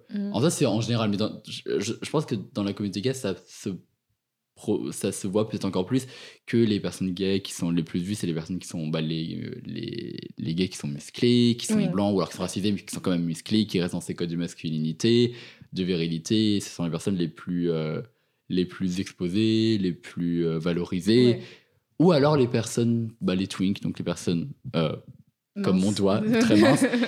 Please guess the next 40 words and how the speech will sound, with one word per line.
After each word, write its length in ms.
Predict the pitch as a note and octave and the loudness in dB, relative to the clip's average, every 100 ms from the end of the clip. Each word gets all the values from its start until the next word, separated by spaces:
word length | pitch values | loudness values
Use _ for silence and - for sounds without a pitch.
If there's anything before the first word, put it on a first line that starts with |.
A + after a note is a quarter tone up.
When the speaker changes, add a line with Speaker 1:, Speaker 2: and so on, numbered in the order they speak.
| A#3 - | -2 -2
Speaker 2:
Euh, 180 | G2 G3 | 0 4
oui, 120 | B2+ | 4
parce 140 | G#2 G2 | 2 -2
qu'après, 180 | F2+ A2 | -2 -2
on 60 | |
pourrait 180 | G#2 F#2+ | -2 -4
aussi 180 | F2 - | -6 -4
parler, 220 | F#2+ F#2 | -2 0
enfin, 140 | F#2 E2+ | 0 0
après, 180 | F2+ | 0
n'étant 260 | F2+ E2+ D#2+ | 0 -2 -2
pas 100 | F2 | -4
concerné, 280 | F2 F#2+ F#2+ | -2 0 2
je 80 | F2 | 2
ne 40 | |
vais 60 | E2+ | 2
pas 100 | F2 | 2
en 40 | |
parler, 200 | E2+ G2 | 2 2
mais 120 | G2 E2 | 0 -2
tout 120 | - | -8
ce 60 | - | -6
qui 100 | F2 | -6
est 40 | |
grossophobie, 720 | - E2+ - - F2+ G2 G#2+ - | -4 -6 -6 -2 0 4 4 2
c'est 200 | - - | -4 0
énorme. 420 | G2+ C#3+ A2 E2+ - _ G#3 | 4 4 4 2 -2 _ -6
Speaker 1:
Mm. 40 | G3+ | -6
Speaker 2:
Je 80 | F#3+ G3 _ | -6 -12 _
veux 60 | E2+ | -6
dire, 120 | G2+ - - D3+ - | -6 -4 -8 -8 -6
c'est, 280 | G#3 F#2 F#2+ | -2 2 2
euh, 300 | F#2 F2 F2 | 4 4 2
c'est, 340 | E2+ - F2+ E2+ | 0 2 2 2
c'est, 500 | - F2 E2 D#2+ D#2 | 0 0 2 2 0
c'est, 420 | - D#2 D2 D2+ | -4 -2 -2 -4
c'est, 240 | - - D#2 | -10 -12 -10
ça 180 | - D2+ | -8 -10
court, 360 | - G2 E2+ D#2 | -6 -4 -4 -4
euh, 220 | D2+ | -4